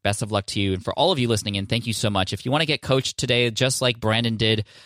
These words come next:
all you have to do is apply on ask pat dot com. There's a big application button right there in the middle of the page. Fill out that app, and I may reach back out to you in the future.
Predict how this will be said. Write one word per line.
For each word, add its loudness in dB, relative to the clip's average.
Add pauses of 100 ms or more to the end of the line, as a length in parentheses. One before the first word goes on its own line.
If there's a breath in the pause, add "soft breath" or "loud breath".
(120)
all 4
you 4
have 0
to 0
do 2
is 0
apply 2
on 0
ask -2
pat -2
dot 2
com. 0
There's -6
a -8
big 0
application -2
button -2
right 0
there 0
in -4
the -4
middle -2
of -8
the -6
page. 0 (280 soft breath)
Fill -2
out 0
that 0
app, -2 (380 soft breath)
and -2
I 2
may -2
reach -6
back -4
out -4
to -12
you -6
in -6
the -10
future. -10